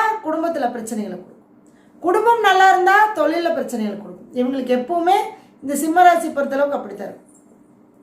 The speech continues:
ஏழாம் இடத்துல குரு இருக்கார். குரு இருந்து உங்க ராசியை பார்க்கிறார். உங்க ராசிக்கு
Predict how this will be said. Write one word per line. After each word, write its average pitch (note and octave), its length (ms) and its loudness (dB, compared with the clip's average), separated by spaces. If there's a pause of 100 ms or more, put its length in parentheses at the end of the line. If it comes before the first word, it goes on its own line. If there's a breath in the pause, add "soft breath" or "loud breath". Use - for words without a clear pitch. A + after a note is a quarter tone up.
(1300 loud breath)
ஏழாம் G#4 500 4
இடத்துல F#4 340 0
குரு C#4+ 200 -2
இருக்கார். B3 380 -4 (1400)
குரு F#4+ 320 2
இருந்து G4 280 0
உங்க E4 200 0
ராசியை D#4 580 2
பார்க்கிறார். E3+ 460 -6 (680)
உங்க D4+ 240 0
ராசிக்கு E4 460 0